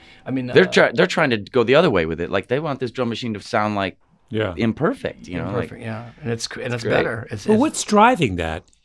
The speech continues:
Speaker 3: Is it, is it being dri-, driven from the audience level, or is it just driven, or is it just a kind of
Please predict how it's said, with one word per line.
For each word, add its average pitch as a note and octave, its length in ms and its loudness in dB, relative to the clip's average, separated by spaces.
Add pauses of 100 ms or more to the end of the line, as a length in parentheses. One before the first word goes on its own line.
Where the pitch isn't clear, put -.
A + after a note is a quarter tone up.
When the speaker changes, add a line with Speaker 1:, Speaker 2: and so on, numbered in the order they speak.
Speaker 3:
Is F3 200 4
it, E3 200 4 (520)
is D#3+ 140 -2
it G#3+ 100 2
being F3+ 200 6
dri-, D#3+ 240 6
driven C#3+ 320 0
from C3+ 320 0
the G#2 280 0 (420)
audience F3 540 2
level, F#3+ 300 4
or E3 160 4
is C3+ 80 4
it C#3 80 2
just B2 220 -4
driven, D#3 320 2
or D#3 160 4
is C#3 60 4
it D3 100 0
just - 240 -8
a D3+ 40 0
kind D3+ 300 0
of B2 220 -2